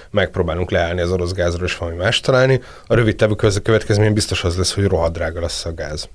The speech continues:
és emiatt növelni fogják az inflációt. Ugye az van, hogy Magyarországon is azt látjuk, hogy rezsi, mm, stop van, vagy a fogyasztói árak azok ugyanott maradtak,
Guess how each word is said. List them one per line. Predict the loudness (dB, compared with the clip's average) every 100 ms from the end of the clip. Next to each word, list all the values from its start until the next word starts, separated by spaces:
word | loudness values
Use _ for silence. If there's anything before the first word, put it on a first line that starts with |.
| -20 -10
és | -6 -4
emiatt | -4 -2 -4 -4
növelni | -4 -4 -4
fogják | -8 -8 -8
az | -10 -14
inflációt. | -10 -8 -8 -8 -8 -12 -20 -20 -20 -20 -20 -10
Ugye | 0 4
az | 4
van, | 4
hogy | 4
Magyarországon | 4 4 2 2 0 2 4
is | 4 2
azt | 0 0
látjuk, | -2 -2 -8
hogy | -6 -6 -2
rezsi, | 0 2 2 2
mm, | 0 -8 -10 -8 -8 -8 -6 -6
stop | -2 -2 0
van, | 0 2 2
vagy | -2 -4 -14 -20 -12
a | -8
fogyasztói | 0 4 4 4 4 6
árak | 4 2 0 -4
azok | -6 -6
ugyanott | 0 4 4
maradtak, | 4 4 4 4 2 2